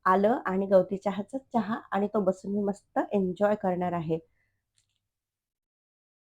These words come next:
चहा वगैरे पिऊन झाला आणि मुलीला शिकवायला घेतलेलं आहे थोडंसं मराठी, कारण तिच्यासाठी मराठी आणि हिंदी हे लिहिणं वाचणं नवीन आहे.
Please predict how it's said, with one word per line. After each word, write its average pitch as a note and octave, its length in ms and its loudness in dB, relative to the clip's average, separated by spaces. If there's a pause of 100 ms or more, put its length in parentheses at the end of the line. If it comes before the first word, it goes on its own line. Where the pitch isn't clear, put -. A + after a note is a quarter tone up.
(140)
चहा A#3 220 6
वगैरे D4 260 6
पिऊन C4+ 280 6
झाला A#3+ 260 2
आणि A3 360 0
मुलीला G#3+ 440 4
शिकवायला G#3 420 0
घेतलेलं G3+ 360 0
आहे G3 180 2
थोडंसं F#3+ 360 2
मराठी, F#3+ 500 0
कारण F#3+ 360 -4 (400)
तिच्यासाठी A#3+ 440 0
मराठी G#3+ 460 2
आणि G#3 160 0
हिंदी G3 400 2
हे G3+ 260 0
लिहिणं G#3 360 0
वाचणं G3+ 480 0
नवीन G#3+ 280 4
आहे. F#3 280 0